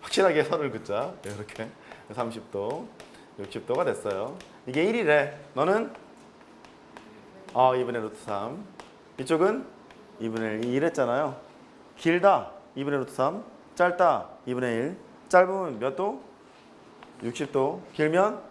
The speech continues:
삼십 도, 이제 이런 거 아는 거예요. 거기서 이걸 이제 걷잖아. 사인은 무슨 좌표라고? Y좌표. 길어, 짧아?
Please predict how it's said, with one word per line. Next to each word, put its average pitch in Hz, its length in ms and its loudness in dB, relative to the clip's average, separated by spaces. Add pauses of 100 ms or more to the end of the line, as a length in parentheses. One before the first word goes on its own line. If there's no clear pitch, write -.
(340)
삼십 151 300 -6
도, 143 100 2
이제 135 180 0
이런 156 140 2
거 135 80 6
아는 135 200 2
거예요. 135 380 2 (480)
거기서 190 440 4
이걸 190 180 0
이제 - 80 -12
걷잖아. 156 720 2
사인은 202 300 2
무슨 139 160 -6
좌표라고? 151 460 0 (1200)
Y좌표. 113 560 0 (260)
길어, 147 180 2
짧아? 151 340 2